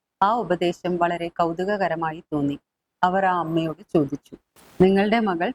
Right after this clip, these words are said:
പഠിക്കാൻ മിടുക്കിയാണ്. മാർക്കിന്റെ കാര്യത്തിൽ അവൾ എന്നും ഒന്നാം സ്ഥാനത്തുമാണ്. പിന്നെ എന്തിനാണ് ദിവസവും അവളോട് മൂന്നാം സ്ഥാനത്തായിരിക്കാൻ നിങ്ങൾ ഉപദേശിക്കുന്നത്?" അതിന് മറുപടിയായി ആ അമ്മ ഇങ്ങനെ പറഞ്ഞു,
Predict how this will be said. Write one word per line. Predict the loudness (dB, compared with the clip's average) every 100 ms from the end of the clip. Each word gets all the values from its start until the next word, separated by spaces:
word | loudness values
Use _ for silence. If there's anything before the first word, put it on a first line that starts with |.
| -2
പഠിക്കാൻ | -2 -2 -2 0
മിടുക്കിയാണ്. | 0 -2 -2 -2 0 -2 -6 -12 _ _ _ -2
മാർക്കിന്റെ | 0 0 -2 0 2
കാര്യത്തിൽ | 0 -2 -6 -10 -6 -4
അവൾ | -4 -4
എന്നും | -8 -10 -10 -2
ഒന്നാം | 0 2 0
സ്ഥാനത്തുമാണ്. | -2 -2 0 0 -2 -2 -2 -2 -6 -12 _ _ _
പിന്നെ | -2 0 2
എന്തിനാണ് | 0 2 2 0 -2 -8 -6 -4
ദിവസവും | -4 -4 -2 0 -2 -2
അവളോട് | -2 0 0
മൂന്നാം | 0 0 0 -2 -6
സ്ഥാനത്തായിരിക്കാൻ | -4 -2 -2 -2 -2 -4 -10 -4 -2 -2 0
നിങ്ങൾ | 2 2
ഉപദേശിക്കുന്നത്?" | 0 -4 -4 -4 -6 -2 -2 -2 -8 -12 _ -4 0
അതിന് | 2 2 2
മറുപടിയായി | 2 2 2 2 0 -2 -6 -4
ആ | -2 0
അമ്മ | -2 -4 -6 -2
ഇങ്ങനെ | 0 0 0
പറഞ്ഞു, | -4 -6